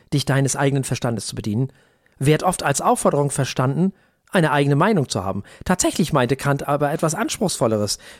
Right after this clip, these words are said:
nämlich nicht bloß zu urteilen, sondern kritisch zu denken. Eigenständiges,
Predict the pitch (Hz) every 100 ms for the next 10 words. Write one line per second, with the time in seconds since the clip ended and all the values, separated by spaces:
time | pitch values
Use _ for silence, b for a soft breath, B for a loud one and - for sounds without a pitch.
0 | B 156 165 - b b - 175 - 175
1 | 170 - 185 147 143 160 180 165 156 151
2 | - 247 - 151 - - 107 101 101 92
3 | _ _ _ _ b b b _ _ -
4 | 160 208 202 175 165 156